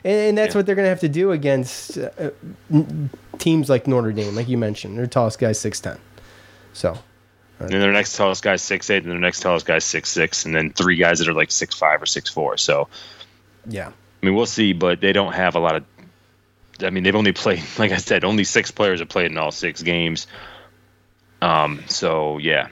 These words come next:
Speaker 1: Uh,
Speaker 2: It's
Speaker 1: Cap, we did talk bowl locations at the beginning of the show, and we talked about the fact that Syracuse opted out of the Fenway Bowl early, or tried to.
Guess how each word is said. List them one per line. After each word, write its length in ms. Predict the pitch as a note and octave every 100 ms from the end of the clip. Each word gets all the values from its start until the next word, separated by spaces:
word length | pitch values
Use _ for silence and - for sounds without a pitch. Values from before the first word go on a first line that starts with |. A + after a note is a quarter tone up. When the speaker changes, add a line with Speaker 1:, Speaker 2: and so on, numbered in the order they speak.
| - - -
Speaker 1:
Uh, 300 | B2+ C3 C3+
Speaker 2:
It's 500 | - F3+ - - - - - -
Speaker 1:
Cap, 420 | - F3+ F3+ - -
we 120 | D#3
did 260 | C#3+ F3 E3
talk 380 | F3+ D#3+ -
bowl 260 | C#3+ C#3 C#3
locations 640 | C3 B2 C#3+ C3 - B2+
at 120 | B2+ B2
the 60 |
beginning 380 | B2 B2+ C3 B2
of 60 | A#2
the 80 |
show, 480 | G#2+ - B2 A2+ A2+ -
and 580 | C3+ A#2+ A#2+ A#2+ A#2+ A2 - - C3+
we 200 | B2+ A#2+ -
talked 340 | C#3+ C3 -
about 540 | C#3 B2 B2+ B2 B2+ - D#3+ - D#3+ - D#3 - D#3
the 120 | C#3
fact 300 | D3 C#3 -
that 180 | B2+ B2
Syracuse 500 | - D#3+ D3+ D3 D#3
opted 360 | C3 C3+ D3
out 180 | C3+ C3
of 140 | B2+ A#2
the 40 |
Fenway 440 | - C#3+ C#3+ C3+ B2
Bowl 340 | A#2+ A#2+ A#2+
early, 400 | C3 C#3 A#2 B2
or 200 | A#2+ A#2
tried 400 | - C3+ C#3+ B2+
to. 280 | A#2+ G#2+